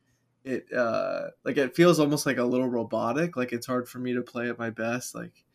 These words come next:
I don't know. Super big, like, concrete venue, like, just, like, a bunch of booths set up everywhere, like, ten thousand different projectors everywhere. Like, for some reason, something about that, I feel like,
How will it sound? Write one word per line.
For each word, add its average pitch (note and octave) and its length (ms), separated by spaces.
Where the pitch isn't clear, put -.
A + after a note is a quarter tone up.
I D3 80
don't D#3+ 120
know. C#3 320
Super E3+ 320
big, D3 400
like, B2+ 220
concrete C#3+ 560
venue, C3+ 800
like, A#2+ 260
just, - 320
like, B2+ 140
a B2 60
bunch C#3+ 300
of C3 100
booths C3+ 300
set C3+ 160
up C3 160
everywhere, B2+ 720
like, A#2+ 240
ten D#3 260
thousand C#3+ 480
different C#3+ 280
projectors C#3 640
everywhere. C3 540
Like, B2 340
for C#3 120
some E3+ 220
reason, D#3+ 260
something C3+ 360
about A#2+ 360
that, A#2+ 260
I B2 80
feel B2+ 180
like, B2 280